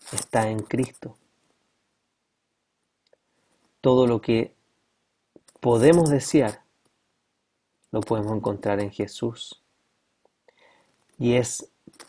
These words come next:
unidos a Él, como dice Juan, que podemos dar frutos realmente. Es unidos a Él que podemos realmente disfrutar de todo el resto de las cosas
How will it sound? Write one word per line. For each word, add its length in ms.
unidos 680
a 120
Él, 260
como 240
dice 220
Juan, 420
que 140
podemos 440
dar 200
frutos 520
realmente. 760
Es 260
unidos 500
a 160
Él 300
que 140
podemos 500
realmente 680
disfrutar 720
de 120
todo 200
el 80
resto 300
de 60
las 140
cosas 440